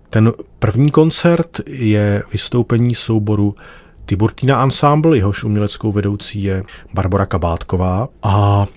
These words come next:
na něm zazní premiéra poměrně rozsáhlé skladby Michala Nejtka. Ta skladba se jmenuje Trobajric a to slovo Trobajric popisuje,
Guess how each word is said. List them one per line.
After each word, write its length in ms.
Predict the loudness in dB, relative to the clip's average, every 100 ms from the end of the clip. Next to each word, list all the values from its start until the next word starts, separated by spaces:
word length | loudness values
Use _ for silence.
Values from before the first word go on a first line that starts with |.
| -12
na 120 | -2 4
něm 200 | 4 4
zazní 380 | 2 2 0
premiéra 880 | 0 2 4 4 4 4 2 2 2
poměrně 520 | -2 -2 -2 0 0 0
rozsáhlé 800 | -2 -4 -4 -2 0 2 0 -2
skladby 640 | -4 -4 -4 0 0 0 -8 -20 -20 -12 -6
Michala 340 | -2 2 4
Nejtka. 520 | 4 0 -4 -6 -6 -8 -18 -20 -20 -20 -6
Ta 100 | -4
skladba 360 | 0 0 0
se 140 | 0 0
jmenuje 340 | 2 2 -2 -8 -20 -20 -4
Trobajric 840 | 0 2 2 0 -2 -6 -8 -14 -16 -20
a 100 | -20
to 140 | -4 -4
slovo 460 | 0 2 4 4
Trobajric 1040 | 4 2 2 2 2 2 2 -2 -6 -8 -2
popisuje, 920 | -2 0 0 0 -2 2 4 4 2